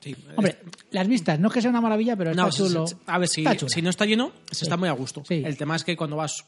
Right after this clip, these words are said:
Speaker 1: en cualquier día festivo o un fin de semana,
Speaker 2: Sí.
Speaker 1: pues estás arriba.
Speaker 2: Hombre, yo recuerdo una vez que fuimos un cuatro de enero y se estaba muy bien.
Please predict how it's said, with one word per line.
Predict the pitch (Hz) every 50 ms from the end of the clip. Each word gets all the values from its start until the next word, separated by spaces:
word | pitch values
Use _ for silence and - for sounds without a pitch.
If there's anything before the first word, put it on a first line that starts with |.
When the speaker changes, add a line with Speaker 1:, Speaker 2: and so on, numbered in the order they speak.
| - -
Speaker 1:
en | 165 147 139
cualquier | 135 139 131 127 - 139 143 139
día | 147 156 151 151 151 151
festivo | 143 - 151 - - 170 160 156 143
o | 139 131
un | 135 131
fin | - 151
de | 147 135
semana, | - 156 151 156 160 165
Speaker 2:
Sí. | - - 127 117 - - - - - _
Speaker 1:
pues | - 156 131 123
estás | - - 147 -
arriba. | 123 123 131 131 123 - - - _ _ _
Speaker 2:
Hombre, | 214 170 143 151
yo | 165 170
recuerdo | 175 170 160 175 175 175
una | 170 170 175
vez | 165 -
que | - 151
fuimos | - - 165 165 165 160 - - -
un | 165 160 151
cuatro | 147 - 175 165 160 165 160
de | 156
enero | 156 160 175 170 185 220 - - _ _ _ _ _ _ _ _ _ _ _
y | - 180 160 151
se | - -
estaba | 120 - 139 135 135
muy | 123 123 123 107
bien. | 110 123 123 107